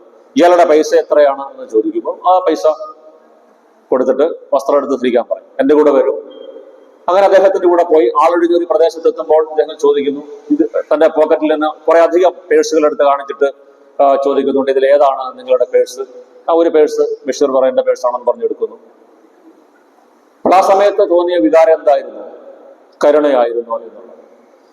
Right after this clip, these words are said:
എം ടി വാസുദേവൻ നായർ പറയുന്ന മറ്റൊരു ഭാവഭേദം, ഒരു, ഒരു കഥാഭേദം പറയുന്നുണ്ട്. ഒരു പക്ഷേ ഈ പോക്കറ്റ് അടിച്ച മനുഷ്യൻ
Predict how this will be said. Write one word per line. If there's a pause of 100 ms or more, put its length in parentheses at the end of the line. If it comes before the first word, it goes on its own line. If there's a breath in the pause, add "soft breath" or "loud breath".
(320)
എം
ടി
വാസുദേവൻ
നായർ
പറയുന്ന
മറ്റൊരു
ഭാവഭേദം,
ഒരു,
ഒരു
കഥാഭേദം
പറയുന്നുണ്ട്.
ഒരു
പക്ഷേ (580)
ഈ
പോക്കറ്റ്
അടിച്ച
മനുഷ്യൻ